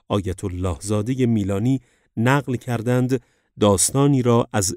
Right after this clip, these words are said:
احاطه و سیطرهٔ حضرت علامه بر شعر پارسی که حقاً عجب‌آور است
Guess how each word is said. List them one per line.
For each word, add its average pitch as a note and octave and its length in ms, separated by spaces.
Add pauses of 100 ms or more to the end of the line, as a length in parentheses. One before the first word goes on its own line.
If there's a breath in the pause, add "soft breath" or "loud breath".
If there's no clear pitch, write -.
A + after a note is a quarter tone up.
احاطه G2+ 640
و A2+ 140
سیطرهٔ A2+ 720
حضرت G#2 460
علامه G2 520 (440 soft breath)
بر G2 240
شعر - 480
پارسی G2+ 480
که A#2+ 220
حقاً C#3+ 480 (140)
عجب‌آور G#2 640
است E2 420